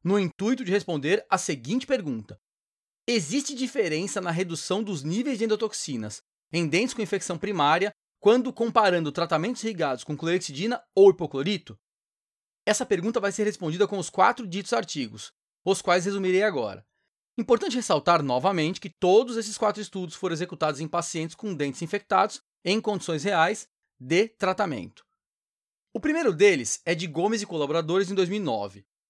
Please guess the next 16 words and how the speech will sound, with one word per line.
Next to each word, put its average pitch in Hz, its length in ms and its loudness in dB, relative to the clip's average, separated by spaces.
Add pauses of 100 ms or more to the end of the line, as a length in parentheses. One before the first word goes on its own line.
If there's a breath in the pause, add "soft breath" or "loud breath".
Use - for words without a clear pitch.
(600)
onde 220 200 6
foi 240 100 6
utilizado 170 400 0
hipoclorito 151 480 -4
dois 202 360 4
e - 20 -4
meio 151 180 0
por 190 160 -8
cento 190 460 -6
versus 180 340 0
clorexidina 175 600 -4
dois 180 200 0
por 240 140 -12
cento, 98 480 -10 (580)
conseguindo 220 840 -2
reduções 175 800 -2